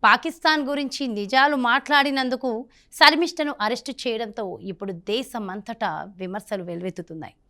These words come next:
ఇంతకు ముందు హిందువులని, సనాతన ధర్మాన్ని కించపరిచిన వారిని కూడా అరెస్టు చేయాలని డిమాండ్లు వినిపిస్తున్నాయి. శర్మిష్ఠకు న్యాయం చేసేందుకు సీనియర్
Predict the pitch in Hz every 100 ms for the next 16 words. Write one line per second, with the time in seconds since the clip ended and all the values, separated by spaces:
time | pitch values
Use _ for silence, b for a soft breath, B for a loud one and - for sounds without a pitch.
0 | - 294 370 403 381 311 320 320 466 _
1 | _ - 311 392 381 330 311 427 - 294
2 | 302 339 330 285 208 220 226 247 247 185
3 | - 240 233 277 233 214 233 220 185 185
4 | 190 180 190 190 233 392 b b b 277
5 | 349 302 - 233 196 196 196 220 185 180
6 | 190 180 233 180 175 190 - 175 170 160
7 | _ b b - 240 254 330 330 - 302
8 | 302 220 214 247 311 302 - 233 220 226
9 | 214 202 208 202 285 - 247 240 240